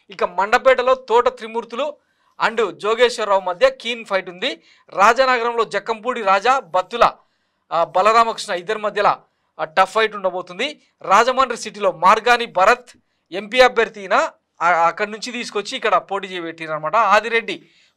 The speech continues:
వాసు, ఆదిరెడ్డి భవానీ భర్తను పోటీ చేయబోతున్నారు అనమాట, క-, కూటమి అభ్యర్థిగా. ఇద్దరి మధ్య టఫ్ ఫైట్ ఉందన్నట్టు, కీన్ కంటెస్ట్. ఇక రాజమండ్రి రూరల్లో, ఆ, వైసీపీ అభ్యర్థిగా సిఎస్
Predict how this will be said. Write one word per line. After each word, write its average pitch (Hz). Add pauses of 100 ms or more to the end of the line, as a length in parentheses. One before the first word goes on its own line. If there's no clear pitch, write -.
వాసు, 196 (540)
ఆదిరెడ్డి 247
భవానీ 190
భర్తను 190
పోటీ 190
చేయబోతున్నారు 165
అనమాట, 156
క-, 247
కూటమి 196
అభ్యర్థిగా. 170 (380)
ఇద్దరి 233
మధ్య 202 (180)
టఫ్ 185
ఫైట్ 214
ఉందన్నట్టు, 165 (220)
కీన్ 208
కంటెస్ట్. 160 (460)
ఇక 185
రాజమండ్రి 240
రూరల్లో, 226 (480)
ఆ, 180
వైసీపీ 220
అభ్యర్థిగా 233
సిఎస్ 254